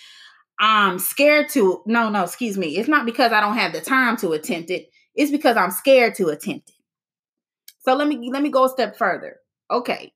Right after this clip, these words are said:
A few years back, I decided to revert back to my natural hair state.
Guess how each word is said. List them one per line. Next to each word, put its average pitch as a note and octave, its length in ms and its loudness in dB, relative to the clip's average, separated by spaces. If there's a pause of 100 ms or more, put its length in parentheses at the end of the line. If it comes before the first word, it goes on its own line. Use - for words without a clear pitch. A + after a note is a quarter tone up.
(540)
A C#4+ 440 -2
few G#4 180 0
years F#4+ 320 2
back, G#3 260 -2
I G#3+ 120 0
decided G3 420 0
to G3+ 140 -2
revert F#3 440 -2
back F#3+ 220 -2
to G#3 80 -6
my F3+ 200 0
natural F3+ 500 -2
hair A3 260 2
state. - 460 -10